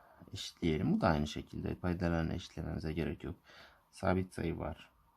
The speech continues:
Nedir? X var, y var. O zaman bu ne yapar? Ne yapar? Eksenleri keser. Orijinden geçmez. Orijinden geçmesi için sıfır sıfır verdiğimizde eşit olması lazım. Sıfır sıfır verdiğimizde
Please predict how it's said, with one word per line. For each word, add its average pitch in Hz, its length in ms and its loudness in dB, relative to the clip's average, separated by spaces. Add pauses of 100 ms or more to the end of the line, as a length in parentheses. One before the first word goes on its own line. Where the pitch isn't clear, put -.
(120)
Nedir? 87 420 -2
X - 320 -8
var, 67 140 -2
y 82 280 2
var. 82 300 -4 (340)
O - 80 -10
zaman 80 260 -2
bu 87 80 2
ne 90 60 6
yapar? 80 580 0 (680)
Ne 90 60 2
yapar? 85 360 2
Eksenleri 80 840 0 (1300)
keser. - 480 -2
Orijinden 90 600 0
geçmez. 80 560 -2 (760)
Orijinden 87 460 0
geçmesi 85 520 -4
için 90 340 -2
sıfır - 360 -6
sıfır 85 320 -8
verdiğimizde 80 520 -2
eşit - 240 -4
olması - 380 -6
lazım. 80 240 -8
Sıfır 87 260 -6
sıfır 87 300 -8
verdiğimizde 87 540 -2